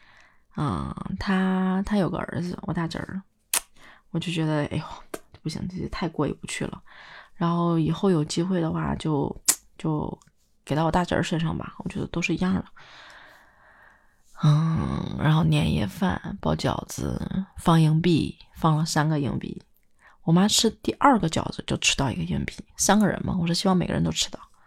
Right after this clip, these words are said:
然后我吃好像没超过十个，第八个还是第九个吃到了一个硬币。然后我就想，哎，这是我爸了。结果也没找那个硬，硬币，一直也没有吃到。<laughs> 第二天我妈跟我说，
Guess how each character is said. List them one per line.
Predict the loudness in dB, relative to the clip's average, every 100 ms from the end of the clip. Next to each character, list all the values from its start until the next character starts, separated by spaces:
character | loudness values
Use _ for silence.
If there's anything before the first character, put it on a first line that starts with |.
| _ -20 _ -4
然 | 2
后 | 4
我 | 4 2 2
吃 | 2 4 4 2
好 | 2 0
像 | 2
没 | 2 2
超 | 0 -2 0
过 | 2 2 4
十 | 6 6 4 0
个， | -2 -2
第 | 0
八 | 0 2
个 | 2
还 | 4 2
是 |
第 | 0
九 | -2 -4
个 | -6
吃 | -2 0
到 | 0 -2
了 | -4
一 |
个 | -4
硬 | -4
币。 | -4 -8 -14 -20 -20 -18 -18 -18 -4
然 | 0
后 |
我 | 2
就 | 0
想， | -2 -6 -6
哎， | -2 0
这 | 0
是 | 2
我 | 2
爸 | 0
了。 | -4 -6 -12 -18 _ -20 -6
结 | 8
果 | 12
也 | 12
没 | 12
找 | 10 8
那 | 6
个 | 4
硬， | 4 2 6
硬 | 6
币， | 8
一 | 12
直 | 12 12 12
也 | 12
没 | 12
有 | 10
吃 | 10 6 4
到。 | 8 8 6 2 0 -2 -14 -18 -20
<laughs> | -20 -18 -14 -10 -4 -4 0
第 | 8
二 | 10 10
天 | 8
我 | 8
妈 | 6 4
跟 | 4
我 | 4
说， | 4 2 0